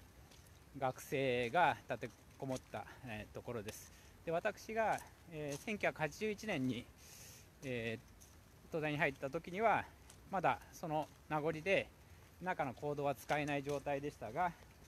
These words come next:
えー、確か十年前から、あの、中の講堂は使えるようになりました。えー、ただ、えー、っと、現在、えー、まあ、外の外見の様子は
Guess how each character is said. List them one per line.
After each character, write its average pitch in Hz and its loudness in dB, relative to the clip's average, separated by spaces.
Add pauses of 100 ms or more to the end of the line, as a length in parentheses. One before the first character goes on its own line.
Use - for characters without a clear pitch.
(200)
え 175 -4
ー、 - -18
確 - 2
か 143 4
十 185 2
年 202 2
前 202 6
か 117 -2
ら、 127 2 (100)
あ 131 -4
の、 113 -4 (640)
中 160 0
の 113 -2
講 139 -4
堂 131 -4
は 175 2
使 - -2
え 131 0
る 135 -4
よ 139 0
う - -4
に 110 -4
な 107 -6
り 120 -6
ま 127 -4
し - -18
た。 110 -12 (200)
え 151 -6
ー、 - -10
た - -10
だ、 151 0 (640)
え 160 -2
ー、 - -6
っ - -6
と、 127 -2 (1400)
現 185 0
在、 131 0 (140)
え 160 -4
ー、 143 -2
ま 202 6
あ、 - 6
外 247 0
の 165 2
外 175 4
見 214 -2
の 196 -4
様 180 2
子 165 -6
は 156 4